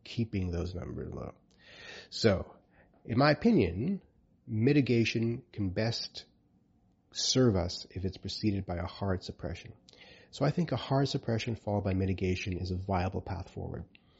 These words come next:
Some people call it maximum suppression. Uh, an epidemiologist I, I really admire, uh, Devi Sridhar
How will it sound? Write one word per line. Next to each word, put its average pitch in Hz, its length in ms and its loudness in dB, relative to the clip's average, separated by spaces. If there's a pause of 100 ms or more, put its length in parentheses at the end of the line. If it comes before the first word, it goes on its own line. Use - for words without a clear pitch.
(340)
Some 127 180 -2
people 107 180 2
call 101 160 2
it 95 80 -4
maximum 95 540 -2
suppression. - 520 -8 (880)
Uh, 92 240 -2
an 113 140 4
epidemiologist 101 760 2
I, 90 140 -4
I 90 40 -2
really 92 240 2
admire, 90 540 -2
uh, 90 60 -6
Devi 92 260 -2
Sridhar 92 480 0